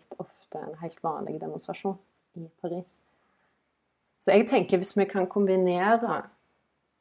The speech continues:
franske, altså franskmenn sin evne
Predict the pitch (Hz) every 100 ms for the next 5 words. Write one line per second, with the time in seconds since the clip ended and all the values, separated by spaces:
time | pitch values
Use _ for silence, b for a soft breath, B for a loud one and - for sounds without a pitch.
0 | _ _ _ _ _ _ _ _ - -
1 | - 180 180 - - - - 185 196 -
2 | - 185 208 - 202 208 - - 208 180
3 | 196 _ - - 180 170 190 - _ _
4 | _ _ - 180 151 160 170